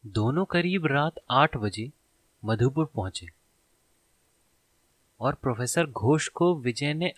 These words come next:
अपने ही घर पे रुकने को कहा। तय हुआ कि दोनों अगली सुबह का नाश्ता करके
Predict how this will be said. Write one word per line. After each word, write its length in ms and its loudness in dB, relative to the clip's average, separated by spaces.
अपने 260 0
ही 120 4
घर 160 2
पे 160 -2
रुकने 300 -4
को 180 -10
कहा। 320 -12
तय 160 8
हुआ 340 4
कि 120 2
दोनों 380 6
अगली 240 2
सुबह 300 2
का 120 0
नाश्ता 460 -2
करके 400 -6